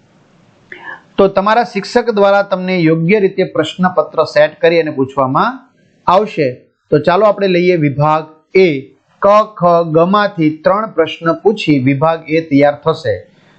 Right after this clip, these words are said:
બરાબર? પ્રશ્ન નંબર એકની અંદર જે પાંચ ગુણનો તમારો રહેશે.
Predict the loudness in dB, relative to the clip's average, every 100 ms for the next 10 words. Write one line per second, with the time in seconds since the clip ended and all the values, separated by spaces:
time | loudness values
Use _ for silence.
0 | -2 0 2 0 0 -4 0 0 2 4
1 | 2 2 -2 -2 -2 0 0 0 0 0
2 | -2 -2 -4 -4 -4 0 0 0 0 2
3 | 2 2 -2 -6 -8 -10